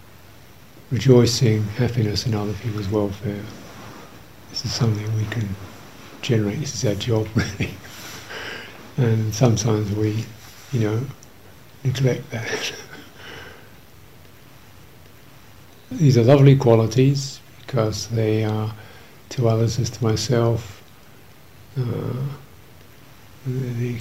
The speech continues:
quality of in-, we get the feeling of intentionality, of beautiful intentionality, and we, we're nourished by that feeling,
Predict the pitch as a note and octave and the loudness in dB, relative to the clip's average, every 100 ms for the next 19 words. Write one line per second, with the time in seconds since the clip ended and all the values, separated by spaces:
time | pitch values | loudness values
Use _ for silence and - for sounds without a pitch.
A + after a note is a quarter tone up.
0 | - - B2 A#2 A2+ A#2+ G#2+ A2 - - | -10 -6 -2 0 0 0 2 2 -2 -2
1 | B2+ - C3+ C#3 C#3+ - - C#3+ C#3 B2 | -2 0 0 0 -2 -4 2 6 8 8
2 | G#2+ G#2+ G#2 G#2 G2+ - A2+ - B2 G#2+ | 6 0 -2 -2 -4 -4 -2 -2 -2 0
3 | A2 A2 - C3+ C#3 A#2+ F2+ - G#2+ F#2 | -2 -4 -4 -6 -6 -8 -6 0 0 0
4 | A2+ G#2+ - A2+ A2+ - A2 A2 A#2 - | -4 -4 -4 -4 -4 -6 -4 -4 -6 -8
5 | C3+ C#3 - - - - - - A2+ A2 | -8 -10 -18 -20 -20 -20 -12 -4 -2 -2
6 | F#2+ - B2+ G#2+ A2 A2 A2+ A2+ - - | -6 -8 -2 0 2 0 0 -4 -6 -6
7 | G#2 G#2+ A2 - - - A#2+ A2 A2+ D3+ | -4 -4 -6 -10 -20 -2 0 2 0 -4